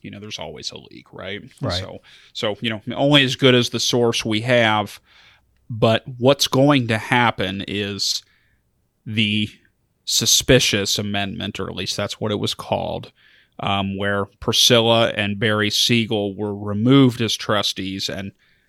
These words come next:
Speaker 1: Lisa's kids were, you know, added as trustees. That's going to stand. Okay, so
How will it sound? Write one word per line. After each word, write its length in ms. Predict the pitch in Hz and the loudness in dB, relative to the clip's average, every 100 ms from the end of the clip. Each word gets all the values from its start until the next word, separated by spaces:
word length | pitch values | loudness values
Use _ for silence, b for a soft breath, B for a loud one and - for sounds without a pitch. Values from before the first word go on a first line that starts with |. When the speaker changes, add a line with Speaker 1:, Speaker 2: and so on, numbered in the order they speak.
| _ | _
Speaker 1:
Lisa's 540 | 110 117 113 113 104 - | -2 0 0 -2 -4 -8
kids 640 | - 131 120 104 101 - | 0 4 6 4 -4 -8
were, 300 | 104 90 101 _ _ _ _ | -8 -8 -10 _ _ _ _
you 80 | 117 | -10
know, 120 | 98 | -6
added 340 | - 107 101 98 | -2 -2 -2 -6
as 140 | 101 | -8
trustees. 760 | - 101 95 - 87 85 92 - b b b b - | -6 -4 -4 -4 -6 -8 -10 -14 b b b b -4
That's 300 | 120 135 - | 0 0 0
going 340 | 123 123 113 | 0 0 0
to 60 | 104 | -2
stand. 600 | - 101 90 60 - - _ _ - | -2 -4 -10 -14 -18 -20 _ _ -20
Okay, 400 | - 107 107 110 | -8 -6 -4 -4
so 340 | - 98 | -4 -4